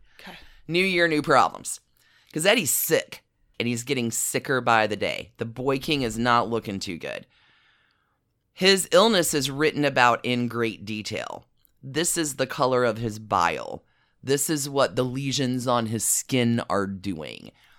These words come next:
Speaker 2: Maybe it's tuberculosis. No, uh, nobody's really exactly sure, but beginning, the beginning of fifteen fifty-three,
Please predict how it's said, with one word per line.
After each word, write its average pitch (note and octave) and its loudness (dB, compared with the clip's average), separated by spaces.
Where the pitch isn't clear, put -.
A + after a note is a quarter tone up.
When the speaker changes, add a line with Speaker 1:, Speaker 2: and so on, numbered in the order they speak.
Speaker 2:
Maybe C4 2
it's - 0
tuberculosis. F#4+ -2
No, G4 -2
uh, A3+ -4
nobody's A3 2
really E3 2
exactly D3 -2
sure, D#3+ 0
but C3 0
beginning, F#3+ -2
the G3+ -2
beginning D3+ -2
of C3+ -4
fifteen C3 -4
fifty-three, A#2+ -4